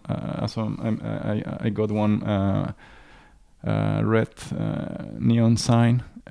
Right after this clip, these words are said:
uh, with the Macken logo. You know, like, uh, the Bang Bang Bar from Twin Peaks.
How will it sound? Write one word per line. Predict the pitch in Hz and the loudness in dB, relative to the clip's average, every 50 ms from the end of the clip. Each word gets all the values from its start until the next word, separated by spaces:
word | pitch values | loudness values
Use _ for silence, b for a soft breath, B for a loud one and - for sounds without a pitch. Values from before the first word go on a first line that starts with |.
| - | -2
uh, | 110 107 | 0 2
with | 104 104 98 - | 2 2 2 2
the | 107 104 | 2 4
Macken | 107 110 113 107 - 120 113 110 | 4 4 4 2 2 4 6 6
logo. | 110 113 113 113 113 117 117 110 - - - - | 6 6 6 6 4 4 2 -2 -6 -14 -8 0
You | - 101 | 2 4
know, | 101 101 104 | 4 4 4
like, | 104 104 101 101 98 - 104 | 4 4 4 2 2 2 0
uh, | |
the | 95 101 101 | 4 4 4
Bang | 98 104 107 104 107 104 | 4 6 6 8 8 6
Bang | 101 104 104 101 | 6 6 4 4
Bar | 98 107 107 107 107 110 120 | 6 6 6 6 6 4 2
from | 117 - - 104 98 | -2 0 2 2 2
Twin | - - 113 104 104 | 4 4 6 6 4
Peaks. | - - 107 - - - - - | 4 2 0 0 0 -6 -10 -10